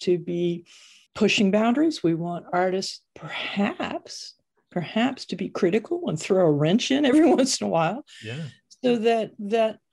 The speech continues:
Speaker 1: we're really aware of what's happening. That's, that's part of the role of the artist, I think, and a very important one is, is to be paying attention to what's going on in the world and drawing our attention to it.
Speaker 2: Mm.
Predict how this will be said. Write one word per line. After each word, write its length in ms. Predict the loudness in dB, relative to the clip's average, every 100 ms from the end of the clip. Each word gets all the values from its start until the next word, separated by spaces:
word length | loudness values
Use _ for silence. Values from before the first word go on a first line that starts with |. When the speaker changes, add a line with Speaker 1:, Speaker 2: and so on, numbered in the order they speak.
| _ _ -6
Speaker 1:
we're 200 | 0 2
really 440 | 2 0 0 0
aware 360 | -2 0 2 2
of 60 | 0
what's 200 | -4 -4
happening. 500 | -6 -6 -6 -4 -2
That's, 260 | -4 -4
that's 380 | -10 -2 -2 -2
part 340 | 0 2 2
of 160 | 0 -4
the 180 | -4 -4
role 380 | 0 0 2 -2
of 100 | -4
the 140 | -2
artist, 500 | 0 -2 -4 -8 -8
I 120 | -10
think, 300 | -6 -8 -6
and 100 | -4
a 40 | 0
very 140 | 0
important 480 | 0 0 0 -4 -6
one 320 | -6 -8 -10
is, 200 | -10 -8
is 140 | -8 -2
to 100 | 0
be 120 | 0
paying 280 | 0 2 0
attention 580 | 0 -2 0 0 -2 -2
to 80 |
what's 180 | -4 -4
going 320 | -4 -4 -2
on 200 | -2 -4
in 80 | -4
the 80 | -4
world 220 | -4 -4
and 80 | -4
drawing 340 | 0 0 -2 -2
our 180 | 0 0
attention 480 | 0 -8 -8 -8 -6
to 220 | -4 -4
it. 140 | -6 -12 _ -20 -16
Speaker 2:
Mm. 240 | -14 -14